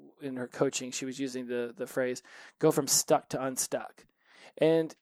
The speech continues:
in marketing, in, you know, in, in the way that you meet people where they're at, we will often use phrases that are <laughs> definitely not phrases that we would ever subscribe to. She was doing it in this moment. She would never subscribe to, to this whole s-,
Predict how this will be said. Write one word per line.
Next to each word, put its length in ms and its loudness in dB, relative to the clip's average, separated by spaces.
in 240 2
marketing, 680 4
in, 340 -6
you 140 -4
know, 160 -2
in, 260 -6
in 120 -6
the 80 2
way 260 4
that 280 -2
you 80 -2
meet 280 -8
people 320 0
where 160 6
they're 140 2
at, 460 -4
we 140 -2
will 100 4
often 380 4
use 180 -4
phrases 500 -2
that 240 -4
are 220 -2
<laughs> 40 -14
definitely 500 0
not 260 -6
phrases 400 -6
that 160 -10
we 100 -8
would 140 -6
ever 340 -6
subscribe 560 -6
to. 120 -8
She 240 4
was 140 2
doing 260 4
it 100 -2
in 120 -8
this 240 -4
moment. 320 -8
She 140 -2
would 80 0
never 420 8
subscribe 640 -4
to, 120 -12
to 200 -8
this 360 0
whole 320 4
s-, 240 0